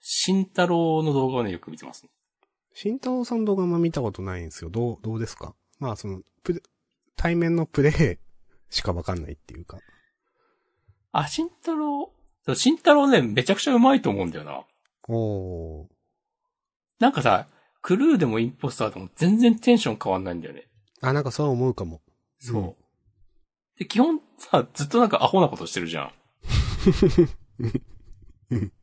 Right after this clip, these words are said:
Speaker 1: それこそ俺がさ、なんか、「あ、自分インポスターなんで、次じゃあ停電させます」とかさ、なんか言ったりすんじゃん。
Speaker 2: うん。
Speaker 1: ああいうのなんかずっと前から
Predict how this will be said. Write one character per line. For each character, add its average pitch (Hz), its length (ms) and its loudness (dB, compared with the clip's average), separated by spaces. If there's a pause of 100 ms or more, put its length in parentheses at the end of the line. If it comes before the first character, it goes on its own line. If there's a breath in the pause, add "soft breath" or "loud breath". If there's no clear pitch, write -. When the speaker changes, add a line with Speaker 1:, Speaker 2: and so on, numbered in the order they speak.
(1500 soft breath)
Speaker 1:
そ 247 100 -2
れ 240 40 0
こ - 100 -2
そ 180 180 2
俺 151 200 4
が 196 120 6
さ、 185 160 4
な 101 80 0
ん 95 40 -8
か、 - 300 -2
「あ、 143 180 6
自 135 140 -6
分 156 360 -2
イ 175 80 -6
ン 160 40 -8
ポ - 160 -16
ス - 80 -16
タ 120 60 -4
ー - 40 -4
な 78 60 -6
ん 76 60 -10
で、 - 300 -10
次 110 240 -12
じ - 100 -6
ゃ 78 140 0
あ - 180 -16
停 95 140 -4
電 92 160 -4
さ 98 120 -2
せ - 120 -4
ま 98 200 2
す」 - 80 -12
と - 60 -10
か - 80 -14
さ、 - 100 -8
な 95 100 -4
ん - 20 -4
か 87 60 -2
言 98 120 4
っ - 20 -2
た 139 120 2
り 98 80 -2
す 110 100 -4
ん 95 80 0
じ - 80 -4
ゃ - 60 -4
ん。 - 60 -6 (200)
Speaker 2:
う 131 80 2
ん。 98 220 -2 (600)
Speaker 1:
あ 175 160 10
あ 214 60 10
い 233 80 6
う 226 80 6
の 151 80 4
な 95 100 2
ん - 20 -2
か - 120 -4
ず 107 140 -6
っ - 20 -16
と 160 240 -4
前 170 240 4
か 107 140 2
ら 87 160 -2